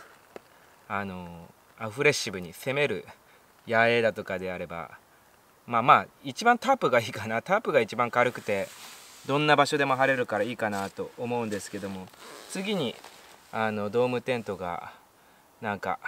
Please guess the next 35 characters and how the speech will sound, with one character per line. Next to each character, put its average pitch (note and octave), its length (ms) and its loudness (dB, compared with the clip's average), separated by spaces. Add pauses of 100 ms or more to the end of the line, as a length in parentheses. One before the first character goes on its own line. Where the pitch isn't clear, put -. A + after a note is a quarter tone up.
(1700)
安 A2 220 -4
定 A2 220 0
感 F#2 220 -6
が E2+ 120 -8
あ - 20 -8
っ E2 40 -10
て、 - 280 -12 (380)
テ C3+ 100 -12
ィ - 40 -12
ピ E3+ 160 -10
ー F3 40 -10
テ F3 220 0
ン D#3 80 -8
ト A#2 140 0
は F#2 200 -2 (400)
ち - 80 -2
ょ - 40 2
っ D3 40 -2
と G#2+ 140 -6
こ F#2 160 -6
う F2+ 60 -6
ね、 G2+ 340 -8 (840)
重 C3+ 220 -2
た D3+ 160 4
く D3 140 0
な C#3 160 4
る A#2 60 0
っ G2+ 60 -4
て - 300 -10
い A2 40 -2
う G#2 40 -4
感 G#2+ 260 -6
じ G#2 140 -10
で G#2 140 -2
ね、 G#2 340 -6